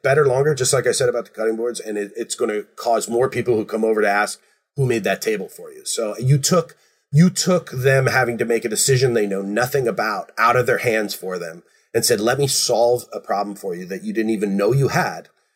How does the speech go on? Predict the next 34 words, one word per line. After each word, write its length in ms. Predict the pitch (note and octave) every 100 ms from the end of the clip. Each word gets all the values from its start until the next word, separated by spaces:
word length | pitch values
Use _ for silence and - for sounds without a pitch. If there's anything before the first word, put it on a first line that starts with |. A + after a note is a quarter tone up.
| _ _
and, 460 | B2 A#2 A2+ A#2 A2+ B2
and 180 | A2
provide 380 | G#2+ G#2 A#2 C3
you 80 | A#2
with 180 | G2+ -
this 280 | G#2 - - _ _ -
che-, 220 | - B2+
very 380 | C#3 D3+ D#3+ C3
cheap 300 | - B2 -
thing 200 | C3 A2
for 160 | -
me, 360 | G#2+ F#3+ A2+ G#2+ _ _ -
but 120 | C3+
it's 100 | C3
gonna 160 | D3+
make 180 | C3 C3
you 160 | C#3 C3
happier 440 | A#2 A2+ B2 A2
longer, 500 | F2+ F2+ G2+ F#2+ - -
and 100 | G#2
it's 140 | F#2+
gonna 160 | - G#2+
keep 320 | - A#2+ -
you 500 | G2 A#2 A#2+ A2 G#2 _ _ _ _ _ _ _ _ _ -
being, 220 | B2+ B2+
feeling 340 | - D3+ C3+
better 300 | A2+ B2 C3
about 260 | G#2 A#2 A2
me 180 | B2+ D3
for 220 | - G2+
a 60 |
really 340 | F#2 G2 B2 A#2+
long 260 | G#2 G2+
time." 280 | F2+ A#2+ B2